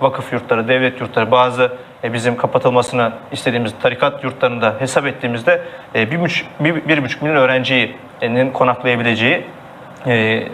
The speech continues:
yurt var, e, ba-, yatak sayısı var. O yüzden, e, biz ya devlet yurtlarının sayısını arttıracağız, e, ve özel yurtların bir ta-, bazılarını kamulaştıracağız. Geçiş çözümlerden, e, Türkiye'yi kurtaracağız ve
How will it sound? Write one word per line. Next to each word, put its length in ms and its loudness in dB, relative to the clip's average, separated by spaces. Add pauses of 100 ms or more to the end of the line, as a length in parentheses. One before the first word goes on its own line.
(240)
yurt 280 0
var, 140 0 (320)
e, 40 0
ba-, 420 0
yatak 300 0
sayısı 320 -2
var. 80 0 (340)
O 60 6
yüzden, 280 2 (480)
e, 220 2
biz 260 -2 (460)
ya 160 4
devlet 280 -2
yurtlarının 300 0
sayısını 360 0
arttıracağız, 560 0 (340)
e, 340 0
ve 280 2
özel 280 0
yurtların 460 0 (240)
bir 180 -2
ta-, 160 -4 (160)
bazılarını 460 4
kamulaştıracağız. 800 0 (200)
Geçiş 380 -4
çözümlerden, 560 2 (320)
e, 160 2
Türkiye'yi 340 -2
kurtaracağız 500 0
ve 160 2